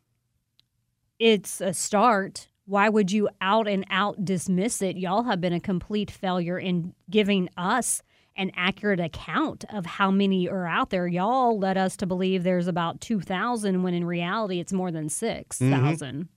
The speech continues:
Speaker 2: Yeah, and this story says the founders of this company say the data on Austin's homeless population is either fragmented or completely absent. It is non-existent. And that means there's a severe lack of understanding of what is being spent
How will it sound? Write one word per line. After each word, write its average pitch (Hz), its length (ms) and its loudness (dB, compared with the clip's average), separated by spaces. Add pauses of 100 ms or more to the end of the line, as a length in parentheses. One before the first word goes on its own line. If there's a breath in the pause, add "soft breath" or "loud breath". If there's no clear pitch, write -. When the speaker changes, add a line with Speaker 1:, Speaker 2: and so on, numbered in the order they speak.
(140)
Speaker 2:
Yeah, 139 240 6
and 131 100 4
this 135 120 4
story 160 360 4
says 135 260 6
the 120 80 4
founders 120 500 4
of 104 80 2
this 110 180 2
company 113 480 2 (440 soft breath)
say 135 280 6
the 110 140 4
data 123 540 6
on 113 280 6
Austin's 120 580 4
homeless 147 580 2
population 123 800 4
is 101 180 0
either 113 220 4
fragmented 143 800 2
or 113 200 2
completely 143 760 -2
absent. 131 600 -4 (640)
It 113 120 2
is 113 320 2
non-existent. 127 960 2 (640)
And 101 140 2
that 139 160 6
means 139 320 2
there's 123 260 4
a 120 120 4
severe 143 520 2
lack 131 320 4
of 117 100 4
understanding 135 800 2
of 87 160 -2
what 120 240 4
is 104 180 -2
being 98 320 -2
spent - 720 -4